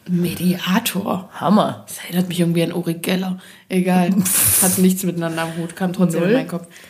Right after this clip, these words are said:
Speaker 2: Ähm, und dann, wenn ich aber merk, der hat da gar keinen Bock, also ihm ist die Sache gar nicht so wichtig, dann würde ich dir das natürlich sagen, da wär ich gegenüber ihm schon die Bitch.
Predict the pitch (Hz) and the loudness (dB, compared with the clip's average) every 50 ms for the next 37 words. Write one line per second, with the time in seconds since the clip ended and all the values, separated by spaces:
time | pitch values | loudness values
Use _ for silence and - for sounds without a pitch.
0 | - - - - - _ _ - 165 175 175 175 180 175 175 170 170 170 - _ | -20 -20 -20 -20 -20 _ _ -2 0 2 4 4 4 4 2 0 -2 -4 -8 _
1 | _ - - - - - _ _ _ - 165 170 165 - - - 175 170 175 202 | _ -20 -20 -20 -20 -20 _ _ _ -4 -2 -2 -2 -2 -4 -2 0 2 4 4
2 | 254 277 240 202 196 185 180 185 165 151 151 156 160 156 156 156 151 156 160 175 | 4 4 4 4 4 4 4 2 2 0 0 -2 -2 -2 -2 -2 0 2 2 2
3 | 202 220 247 254 254 - - - _ _ _ _ _ _ _ _ _ _ _ _ | 2 2 2 -2 -6 -12 -20 -20 _ _ _ _ _ _ _ _ _ _ _ _
4 | _ _ _ _ _ _ _ _ _ _ _ _ _ - 160 156 165 156 160 151 | _ _ _ _ _ _ _ _ _ _ _ _ _ -2 0 0 2 2 0 0
5 | 151 147 139 147 147 143 - 214 240 - - 160 147 131 - 175 180 175 165 175 | 0 -2 -2 -4 -4 -2 0 0 0 0 -2 -4 -4 -2 0 2 2 2 2 2
6 | 170 - 165 151 165 156 147 165 160 147 151 156 151 151 147 - 156 143 151 214 | 0 -2 -2 -2 0 0 0 0 0 0 0 0 0 -2 -4 -4 -4 -2 -2 -2
7 | - - - 147 156 175 185 - 151 139 127 139 - 135 117 - 151 135 139 131 | -2 -2 0 0 2 2 0 0 -4 -4 -6 -6 -8 -10 -8 -8 -8 -6 -6 -6
8 | - 147 139 - 151 147 139 127 - 156 180 196 175 151 147 147 143 147 160 170 | -6 -8 -8 -6 -8 -8 -6 -4 -2 0 2 2 2 0 0 -2 -2 -2 -2 -2
9 | 175 170 160 160 156 156 143 151 151 147 151 147 - - 180 220 208 175 - 156 | -2 -2 -2 -2 0 -2 -2 -2 -2 -2 -2 -2 0 2 2 4 4 2 0 -2
10 | 151 151 - - | -4 -4 -6 -10